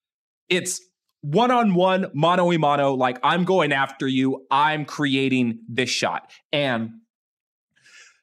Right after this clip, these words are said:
I thought the inclination of LeBron, he went to that pitch too early.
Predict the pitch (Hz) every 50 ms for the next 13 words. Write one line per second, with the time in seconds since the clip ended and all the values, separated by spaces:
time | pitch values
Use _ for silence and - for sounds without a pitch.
0 | _ _ _ _ _ _ _ - 131 156 175 175 - 214 190 180 165 - - 151
1 | 135 - 156 139 - 175 185 180 202 196 190 190 190 - 196 180 151 135 147 127
2 | 117 - 127 139 139 147 151 156 139 120 107 104 104 101 - - _ _ - -
3 | - 170 180 170 139 120 120 117 131 165 175 170 170 175 - 180 175 147 156 143
4 | - - - - - 160 147 - - - - - - _ _ _ _ _ _ _
5 | _ _ _ _ _ _ _ _ _ _ _ _ _ _ - - - 208 208 190
6 | - - 143 127 117 107 101 95 92 90